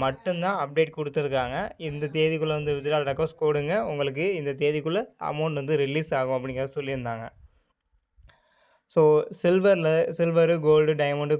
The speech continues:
க்ரோன் மெம்பருக்கு இது வரைக்கும் தெளிவான அப்டேட் நமக்கு இன்னும் சொல்லலை. அதனால கொஞ்சம் பொறுமையா இருங்க. அது சார்ந்த அப்டேட் கிடைச்சதும் நான் உங்களுக்கு வீடியோ போஸ்ட் பண்றேன். நீங்க அதை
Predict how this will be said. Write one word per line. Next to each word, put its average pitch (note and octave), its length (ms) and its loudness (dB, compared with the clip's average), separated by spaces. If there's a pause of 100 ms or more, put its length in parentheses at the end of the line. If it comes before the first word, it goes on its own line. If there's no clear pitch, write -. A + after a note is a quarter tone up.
க்ரோன் D3 260 0
மெம்பருக்கு C3+ 400 0 (140)
இது C#3 140 0
வரைக்கும் C#3+ 320 -2 (360)
தெளிவான G#3 580 2
அப்டேட் C#3+ 340 0
நமக்கு C3 260 -4 (100)
இன்னும் E3+ 260 -4 (200)
சொல்லலை. C#3+ 400 2 (240)
அதனால C#3+ 440 0 (600)
கொஞ்சம் C#3+ 280 -4
பொறுமையா G3+ 480 4
இருங்க. D#3 240 0 (240)
அது D3 200 -2
சார்ந்த D3+ 360 0
அப்டேட் D3+ 340 0
கிடைச்சதும் D3 440 -2 (220)
நான் C#3 200 -2
உங்களுக்கு C3 360 -4
வீடியோ C#3 220 0 (100)
போஸ்ட் C#3+ 280 -2
பண்றேன். C#3+ 280 -6
நீங்க D3 220 -4
அதை C3+ 120 0